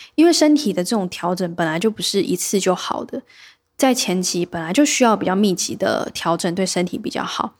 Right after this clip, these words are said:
所以这样一来，站在客户的立场，其实客户是获得了一个比较好的优惠，然后密集一点的两次治疗效果。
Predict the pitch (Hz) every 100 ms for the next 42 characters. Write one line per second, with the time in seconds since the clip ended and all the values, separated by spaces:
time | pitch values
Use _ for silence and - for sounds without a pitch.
0 | _ - - - - 311 233 - _ _
1 | 320 247 - 233 175 151 - 240 226 220
2 | 233 202 180 - 180 - - - - _
3 | _ _ - 240 247 262 254 277 277 262
4 | 254 - 226 175 170 185 185 190 175 185
5 | - - - - - - - - _ _
6 | _ _ 202 185 185 208 226 185 175 180
7 | 170 - - - - - - - 165 -
8 | - - - -